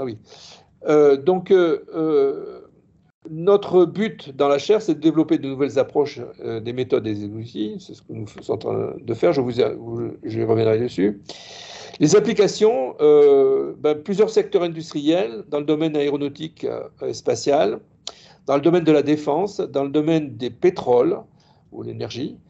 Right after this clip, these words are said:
euh, le domaine de la santé, le domaine automobile et, euh, nucléaire en particulier, voilà, et d'autres. Alors, euh, je, je, je voudrais revenir très rapidement aux problèmes qui nous occupent aujourd'hui.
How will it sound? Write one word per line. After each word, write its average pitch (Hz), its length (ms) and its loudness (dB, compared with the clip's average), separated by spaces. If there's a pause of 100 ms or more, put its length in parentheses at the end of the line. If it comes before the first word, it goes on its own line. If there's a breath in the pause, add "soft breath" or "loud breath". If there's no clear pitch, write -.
(540 soft breath)
euh, 135 340 4
le 147 140 2
domaine 165 260 2
de 143 80 4
la 143 120 4
santé, 160 680 -2
le 139 140 -4
domaine 147 240 -2
automobile 139 760 0 (200)
et, 165 420 4
euh, 131 720 0
nucléaire 156 640 2
en 151 120 -6
particulier, 120 680 -8 (480 soft breath)
voilà, 117 380 0
et 123 100 -6
d'autres. 113 300 -2 (1200)
Alors, 180 360 4
euh, 151 340 0
je, 170 140 -6 (120)
je, 165 240 -6
je 160 140 -6
voudrais 220 240 2
revenir 196 760 2
très 208 140 4
rapidement 196 720 0
aux 156 80 0
problèmes 170 680 0 (420 soft breath)
qui 185 80 -14
nous 147 220 -2
occupent 175 320 -6
aujourd'hui. 131 560 -4